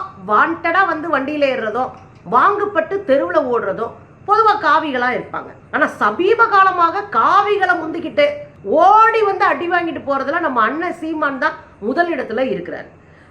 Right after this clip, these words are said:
பொல்லேர் பொல்லேர்னு புழக்கப்படுறாரு. ஆடியோவா வெளியே வந்து அசிங்கப்படுத்திட்டு இருக்கிறாங்க. மொத்த கட்சி மானத்தையும் கப்பல்ல ஏத்தி உட்கார்ந்துருக்காரு. எனக்கு தெரிஞ்சுங்க, அண்ணாமலையோ சீமானோ இல்லைன்னா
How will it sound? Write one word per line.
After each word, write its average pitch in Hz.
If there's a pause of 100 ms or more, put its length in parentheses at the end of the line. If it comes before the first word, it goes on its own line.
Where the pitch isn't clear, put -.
(140)
பொல்லேர் 370
பொல்லேர்னு 381 (100)
புழக்கப்படுறாரு. 285 (200)
ஆடியோவா 330
வெளியே 392
வந்து 381
அசிங்கப்படுத்திட்டு 349
இருக்கிறாங்க. 226 (300)
மொத்த 320
கட்சி 392
மானத்தையும் 320
கப்பல்ல 320
ஏத்தி 294
உட்கார்ந்துருக்காரு. 220 (240)
எனக்கு 403
தெரிஞ்சுங்க, 370 (500)
அண்ணாமலையோ 370 (260)
சீமானோ 359
இல்லைன்னா 269